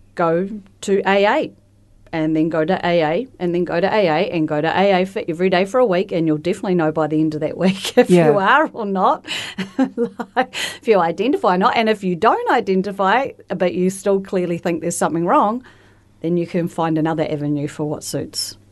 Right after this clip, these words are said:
Speaker 2: Yeah.
Speaker 1: suits you.
Speaker 2: And lastly, what questions would you ask somebody to help them decide if they needed help?
Speaker 1: Uh, I probably wouldn't ask them questions. I'd just tell them my story and just
Speaker 2: Yeah.
Speaker 1: see what they said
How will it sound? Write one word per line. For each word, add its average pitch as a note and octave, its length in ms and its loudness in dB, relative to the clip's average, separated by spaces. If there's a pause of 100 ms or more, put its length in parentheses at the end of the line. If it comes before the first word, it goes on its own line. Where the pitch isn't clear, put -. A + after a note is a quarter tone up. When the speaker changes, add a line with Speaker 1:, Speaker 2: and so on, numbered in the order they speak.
Speaker 2:
Yeah. C#3+ 260 2
Speaker 1:
suits - 160 -10
you. - 160 -8 (280)
Speaker 2:
And A#3 140 6
lastly, B3+ 280 4
what D#4 200 0
questions A3+ 600 2
would F#3 180 0
you E3 140 2
ask D#3 360 -2
somebody C3 640 -4 (300)
to F3 80 0
help F3 220 2
them D#3+ 140 2
decide C#3+ 400 0
if D#3 120 -4
they C#3 100 0
needed B2 320 -4
help? - 380 -10 (1200)
Speaker 1:
Uh, F#3 480 4
I F#3 140 -2
probably G3+ 280 -2
wouldn't F3 220 0
ask E3+ 240 -4
them E3 120 -4
questions. D#3+ 440 -6
I'd D3+ 140 -6
just D#3+ 180 -10
tell D#3 180 -2
them D#3+ 140 -4
my D3 140 -4
story F3 640 0
and D#3+ 120 0
just C#3+ 280 4
Speaker 2:
Yeah. D3 60 -2
Speaker 1:
see C#3+ 60 -4
what C#3 140 -8
they C3 140 -10
said - 360 -14